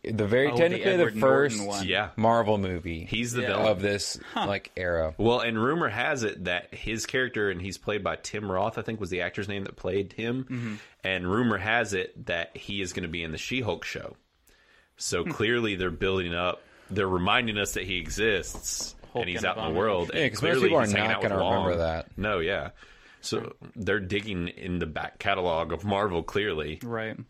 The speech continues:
Speaker 1: Existing Marvel, too.
Speaker 3: Yeah.
Speaker 1: Not, like, introducing new characters,
Speaker 3: No,
Speaker 1: 'cause that,
Speaker 3: yeah.
Speaker 1: they could have easily introduced a new character
Speaker 3: Yeah, and I'm glad
Speaker 1: there.
Speaker 3: they didn't.
Speaker 1: Yeah,
Speaker 3: Like
Speaker 1: they were just like, "Here you go."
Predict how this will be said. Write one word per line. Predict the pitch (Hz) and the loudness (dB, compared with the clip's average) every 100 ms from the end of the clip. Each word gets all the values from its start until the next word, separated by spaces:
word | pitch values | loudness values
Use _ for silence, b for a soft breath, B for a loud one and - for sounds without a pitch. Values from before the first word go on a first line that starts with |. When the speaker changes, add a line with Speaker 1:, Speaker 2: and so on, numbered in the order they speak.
| - | -4
Speaker 1:
Existing | 95 90 107 127 107 95 | -2 0 0 0 0 2
Marvel, | 87 82 80 | 2 0 -2
too. | - 98 107 | -2 2 2
Speaker 3:
Yeah. | 85 98 | 2 2
Speaker 1:
Not, | 107 120 | 0 2
like, | 127 120 92 - | 4 4 0 -6
introducing | - 104 110 104 104 | -6 -4 0 0 2
new | 90 80 | -2 -2
characters, | 92 104 95 85 | -2 -2 -2 0
Speaker 3:
No, | 110 | 2
Speaker 1:
'cause | |
that, | 110 127 | 4 4
Speaker 3:
yeah. | 110 | 2
Speaker 1:
they | 135 | 0
could | 160 180 | 2 2
have | - | 2
easily | 117 131 127 107 | 0 2 2 2
introduced | 104 104 85 104 90 - | 0 -6 -2 -4 -4 -6
a | 101 98 | -4 0
new | 92 92 | 0 0
character | - 92 87 - - | -2 -4 -4 -8 -4
Speaker 3:
Yeah, | 92 80 - - | -4 -4 -8 -8
and | |
I'm | 87 92 | -6 -2
glad | 90 | 2
Speaker 1:
there. | 95 90 | 2 2
Speaker 3:
they | 85 | 0
didn't. | - 76 - - - | -4 -8 -12 -16 -4
Speaker 1:
Yeah, | 95 117 | 2 2
Speaker 3:
Like | 98 | 2
Speaker 1:
they | |
were | 98 | 0
just | 90 | 0
like, | 110 | -4
"Here | 98 123 | -2 -2
you | |
go." | 131 160 | 0 -4